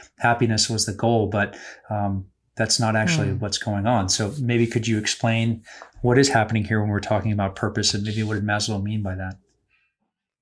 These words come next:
Speaker 2: Well, happiness is, is something that can be quite fleeting. It can be an, uh, emotion that you have that some days,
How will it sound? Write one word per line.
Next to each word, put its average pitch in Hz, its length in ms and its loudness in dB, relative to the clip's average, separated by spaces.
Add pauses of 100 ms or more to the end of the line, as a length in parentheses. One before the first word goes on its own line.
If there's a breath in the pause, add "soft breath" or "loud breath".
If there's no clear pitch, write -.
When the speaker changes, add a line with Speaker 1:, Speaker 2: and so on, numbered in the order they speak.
(580)
Speaker 2:
Well, 180 220 0
happiness 190 840 4 (960 soft breath)
is, 151 300 4
is 175 240 4
something 185 280 2
that 147 100 0
can 143 120 2
be 143 80 4
quite - 280 2
fleeting. 117 800 4
It 131 180 0
can 135 160 2
be 127 120 0
an, 120 280 4
uh, 113 760 4
emotion 123 600 2 (400 loud breath)
that 120 100 0
you 117 120 4
have 117 380 4
that 117 300 0 (420 loud breath)
some 127 300 2
days, 120 380 4